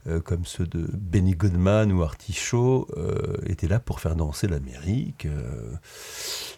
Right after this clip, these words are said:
et donc c'est la danse, et pour être un peu plus précis, c'est l'idée de pulsation, c'est le un, c'est le deux, c'est, c'est sou-, ou le, le beat, c'est le un,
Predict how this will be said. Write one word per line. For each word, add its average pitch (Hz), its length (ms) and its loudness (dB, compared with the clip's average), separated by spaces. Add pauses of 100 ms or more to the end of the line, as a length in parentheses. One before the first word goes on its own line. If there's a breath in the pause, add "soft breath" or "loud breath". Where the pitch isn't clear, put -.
(140)
et 113 280 6
donc 131 260 4
c'est - 160 4
la 107 140 10
danse, 151 680 6 (120)
et 117 100 6
pour 107 240 2
être 104 80 6
un 101 60 6
peu 98 100 2
plus 110 160 2
précis, 135 880 4
c'est - 380 0
l'idée 104 800 0
de 95 140 0 (240)
pulsation, 147 840 2
c'est - 220 0
le 90 220 4 (120)
un, 120 240 6 (220)
c'est - 200 0
le 90 140 4
deux, 117 500 2 (240)
c'est, 95 580 2
c'est - 260 -6
sou-, - 200 -6
ou 107 160 0
le, 98 240 2
le 95 100 2
beat, 127 300 6
c'est 90 160 0
le 78 140 -2 (1500)
un, 110 220 4